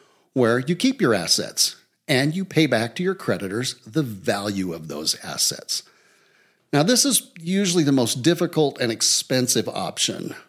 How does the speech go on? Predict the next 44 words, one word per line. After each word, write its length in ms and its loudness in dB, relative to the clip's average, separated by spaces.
sometimes, 540 -2
so 140 4
make 300 2
sure 440 2
you're 200 0
really 380 2
working 400 2
closely 420 0
with 220 -2
your 120 0
attorney 340 -2
to 80 -4
come 280 -2
up 160 -4
with 140 -6
the 60 -8
best 420 -4
solution 480 -2
for 120 -6
you 340 -2
if 240 4
you 100 2
find 280 0
yourself 360 2
in 80 0
a 40 0
situation 600 2
where 100 0
the 60 -2
trustee 420 -2
is 100 -2
demanding 440 -4
turnover 520 -2
of 100 -10
an 80 -10
asset 540 -6
and 180 -8
you 140 -4
really 300 0
don't 280 -6
want 140 -8
to 60 -8
turn 340 -8
that 220 -12